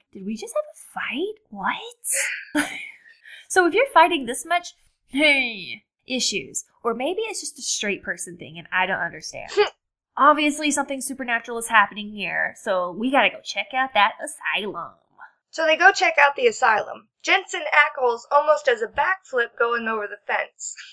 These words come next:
Speaker 1: It scared me.
Speaker 2: I thought it was impressive.
Speaker 1: I thought he was gonna break his back.
Speaker 2: They answer the question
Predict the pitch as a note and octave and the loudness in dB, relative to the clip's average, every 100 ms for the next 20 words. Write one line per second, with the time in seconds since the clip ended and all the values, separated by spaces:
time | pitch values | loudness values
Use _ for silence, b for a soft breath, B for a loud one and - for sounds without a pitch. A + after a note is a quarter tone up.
0 | B A3 - - G4+ F#4 A#3+ C#4 C4 - | B -14 -6 -2 4 4 4 0 -4 -8
1 | B B B B B E4+ B4+ G#4+ D4+ C4 | B B B B B 2 4 2 2 0
2 | A#3+ A3+ A3+ G4+ - F#3 F3 - _ B | -2 0 2 2 4 0 -2 -12 _ B
3 | B - C4+ - D4+ D4 C#4 C4+ C#4 A#3+ | B -8 0 4 4 6 4 4 4 6
4 | B3+ C#4+ D4+ A#3+ C4 C#4+ C4+ B3+ - _ | 6 6 4 2 6 6 6 0 -12 _
5 | D4 D4+ D#4+ G#4 F#4+ F4+ B3+ A#3+ - C4+ | 8 10 8 6 0 4 6 6 2 2
6 | B3+ | 2